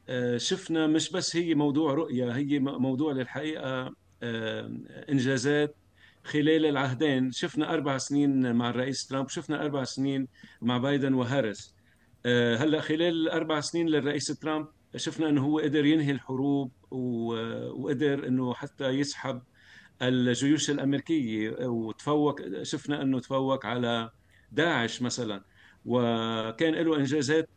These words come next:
آه، عديدة، كان بش-، بأوروبا الشرقية أو بالشرق الأوسط أو، آه، بمناطق أخرى أفريقية أو آسيوية،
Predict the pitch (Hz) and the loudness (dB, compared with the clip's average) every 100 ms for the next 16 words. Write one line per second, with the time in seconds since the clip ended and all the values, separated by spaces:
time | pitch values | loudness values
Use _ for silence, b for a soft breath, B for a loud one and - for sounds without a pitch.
0 | 143 131 127 123 123 120 117 - 123 185 | -4 0 0 0 0 -2 -4 -2 0 0
1 | 131 113 110 117 143 131 123 - 117 127 | 0 -2 -2 -2 0 2 0 -4 -4 -2
2 | 123 139 139 117 123 120 147 127 131 127 | 0 -2 -2 -4 -4 -4 -2 -2 -2 -2
3 | 135 - 160 143 147 139 131 123 - 135 | -4 -2 -2 0 2 2 0 -2 -2 -4
4 | 123 123 127 117 120 117 _ b b b | -4 -4 -4 -4 -6 -8 _ b b b
5 | b - 151 165 151 147 135 131 127 123 | b -6 2 4 4 4 4 4 4 2
6 | 120 117 117 - 135 135 139 147 147 151 | 2 -2 -6 -6 0 2 4 0 0 -4
7 | 131 135 127 - 143 131 - 139 143 151 | -2 -2 -2 -4 -6 -4 -4 -4 0 0
8 | 147 147 139 139 139 - 139 156 135 | 0 0 0 0 -2 -2 0 2 2